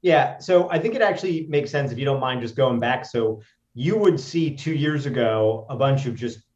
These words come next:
pro-Trump signs up, right? Which, I, you know, pursuant to our, like, uh, if you, if you read our ordinance, there's nothing wrong with that, right? It's political. There was a lot of them, but fine.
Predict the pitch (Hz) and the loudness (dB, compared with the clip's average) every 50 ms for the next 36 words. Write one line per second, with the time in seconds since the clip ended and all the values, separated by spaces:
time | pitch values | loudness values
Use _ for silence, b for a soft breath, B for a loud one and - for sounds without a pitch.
0 | _ - - 139 135 135 - - 123 123 123 - - 123 110 104 104 107 104 98 | _ -2 0 2 2 2 2 0 0 0 -2 -2 -4 -4 -2 -2 -4 -6 -6 -6
1 | 104 87 87 - - - 107 110 110 110 113 117 117 - _ _ - 151 147 147 | -8 -8 -8 -10 -10 -6 -4 -2 0 0 0 -2 -4 -8 _ _ -2 2 4 4
2 | 143 - - - - b b b b b b _ _ _ _ _ _ _ _ _ | 4 2 -4 -12 -16 b b b b b b _ _ _ _ _ _ _ _ _
3 | - 156 - - 156 147 127 120 135 139 113 101 104 - _ _ _ _ _ _ | -10 -10 -6 -4 -4 -4 -4 -2 -2 -2 -4 -4 -8 -14 _ _ _ _ _ _
4 | _ _ _ _ - - 143 - 185 180 143 165 180 165 151 147 143 143 147 143 | _ _ _ _ -4 -2 0 2 2 2 6 8 8 8 10 8 8 8 6 4
5 | 175 151 139 135 120 - 147 135 - - - 151 - 127 139 139 139 - - 139 | 4 2 2 2 2 2 2 0 0 -2 -4 -6 -4 0 2 2 2 2 2 0
6 | 147 175 180 156 147 143 151 151 131 127 117 110 107 113 110 143 131 113 120 127 | 2 4 4 6 6 6 4 2 2 -2 -4 -8 -8 -6 -2 -2 -2 -2 0 -2
7 | 117 110 104 95 92 - 85 85 - 107 104 107 104 - - - 139 139 - - | -2 -2 -2 -6 -8 -10 -12 -12 -10 -8 -8 -8 -8 -10 -6 -2 0 0 0 2
8 | 139 135 127 123 117 123 - 123 117 - 110 110 117 127 120 127 120 117 - 120 | 2 4 4 4 2 2 0 -4 -4 -2 -2 -2 0 2 2 2 0 0 -2 -4
9 | 113 113 110 107 - - 123 113 101 98 98 101 101 | -4 -4 -6 -8 -6 -4 -4 -4 -4 -4 -8 -10 -12